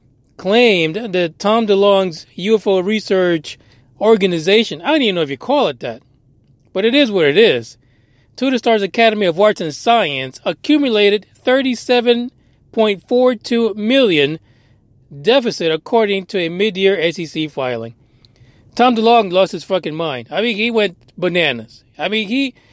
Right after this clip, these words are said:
he did like Trump. He's, he's like, "What? What? That's huge. What?" So he went to Twitter. Tom DeLonge went straight to Twitter. He says, "I'm not gonna take this kind of shit from you guys, 'cause you know,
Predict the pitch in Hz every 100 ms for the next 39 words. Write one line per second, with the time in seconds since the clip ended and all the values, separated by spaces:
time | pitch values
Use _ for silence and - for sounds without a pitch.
0 | _ - 269 302 277 262 190 285 262 131
1 | - _ _ _ _ - 277 247 220 247
2 | 160 143 151 202 247 240 _ 147 147 277
3 | 277 _ _ _ _ _ _ 214 214 202
4 | 285 208 131 - _ _ _ _ - 226
5 | 320 - - _ _ _ _ _ _ _
6 | _ - 269 285 294 - 262 269 320 330
7 | 170 113 _ _ _ _ _ _ _ _
8 | - 151 226 277 170 160 185 - _ _
9 | 214 226 - 226 220 233 226 247 285 233
10 | 120 _ _ _ _ _ _ _ _ _
11 | _ _ _ _ _ _ _ _ _ -
12 | 262 277 277 285 285 269 269 294 247 262
13 | - 247 233 196 226 180 185 190 214 226
14 | 233 - 214 247 247 277 214 180 170